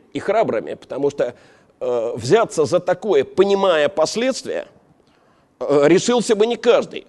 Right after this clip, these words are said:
Вот они решились. Э, значит, э, понимаете, вообще-то закон о приватизации был принят еще летом девяносто первого года. Но этот закон предусматривал,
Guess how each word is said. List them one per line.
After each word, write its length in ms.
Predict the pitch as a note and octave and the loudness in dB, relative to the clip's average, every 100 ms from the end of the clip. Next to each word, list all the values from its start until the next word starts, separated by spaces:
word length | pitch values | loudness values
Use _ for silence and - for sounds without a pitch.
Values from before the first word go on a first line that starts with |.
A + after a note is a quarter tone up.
| - | -12
Вот 200 | B2+ D#3 | -6 -2
они 200 | F3+ G#3+ | 0 -2
решились. 560 | G#3 G#3+ B3+ C3 - - _ _ _ _ _ _ _ _ _ - - _ _ _ _ _ _ _ | -2 -4 -4 -4 -8 -18 _ _ _ _ _ _ _ _ _ -18 -18 _ _ _ _ _ _ _
Э, 440 | - A#2+ B2 B2 A#2 - _ _ _ _ _ _ _ | -4 0 2 2 0 -6 _ _ _ _ _ _ _
значит, 420 | C3+ D#3 - F3 - _ _ _ _ _ _ - | -2 -2 -2 -6 -8 _ _ _ _ _ _ -10
э, 160 | C#3 B2+ | -6 -4
понимаете, 380 | D#3+ E3+ C#3+ D3 | -2 0 0 2
вообще-то 760 | C3 C3+ - B3 C4 - C#2+ - _ _ _ _ | 0 0 -4 -2 -2 -4 -10 -12 _ _ _ _
закон 640 | - G#2 D3 - A#3 F3+ - _ _ _ | -8 0 0 0 0 0 -2 _ _ _
о 160 | - E3+ | 0 0
приватизации 960 | - D3+ C#3+ D3 D3 A3 B3 - - - _ _ _ - | 2 0 0 0 2 2 2 -2 -12 -14 _ _ _ -12
был 300 | G2+ D3+ F#3+ | 0 2 2
принят 420 | - F3 G#3+ - | 0 -2 -2 -2
еще 200 | F3+ - | -2 0
летом 420 | D3 D#3+ F#3 F#3+ | 2 2 0 -2
девяносто 440 | E3+ F#3 F#3+ F3+ - | -2 -2 -2 -6 -4
первого 280 | F#3+ F#3+ | -2 0
года. 320 | F#3+ F3+ - - _ _ _ _ - | 0 0 -2 -10 _ _ _ _ -14
Но 200 | - A#2+ | -2 2
этот 300 | F3+ - E3 | 4 2 0
закон 420 | C3+ D3+ G3+ F3+ | 0 0 0 -2
предусматривал, 1080 | C3+ C3+ C3+ C#3 - F3 D3+ B2 A2+ A#2 F#2+ | 0 -2 2 0 0 -2 0 2 2 2 -2